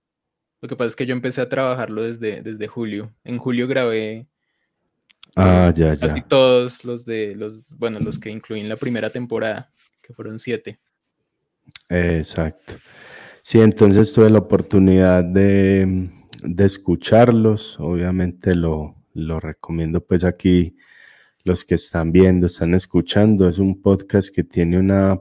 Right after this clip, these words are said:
Speaker 2: producción muy buena. También me comentabas que sabes algo de cine, de, de televisión, entonces sabes todo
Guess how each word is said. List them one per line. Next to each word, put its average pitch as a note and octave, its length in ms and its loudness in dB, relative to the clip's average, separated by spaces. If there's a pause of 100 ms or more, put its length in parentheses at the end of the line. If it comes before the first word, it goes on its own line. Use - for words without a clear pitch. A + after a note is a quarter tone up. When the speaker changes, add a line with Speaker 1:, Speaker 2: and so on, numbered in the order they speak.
Speaker 2:
producción E2+ 560 0
muy F2+ 200 0
buena. G2+ 600 2 (100)
También F2 240 -6
me F2 120 -4
comentabas F2 640 -2
que D#2+ 240 -4
sabes E2+ 340 -2
algo F2 360 0
de D#2+ 100 -2
cine, F2 500 2
de, E2 520 -2 (800)
de F2 100 -10
televisión, F2 960 2
entonces F2 340 -2
sabes F#2 480 0
todo F2+ 560 4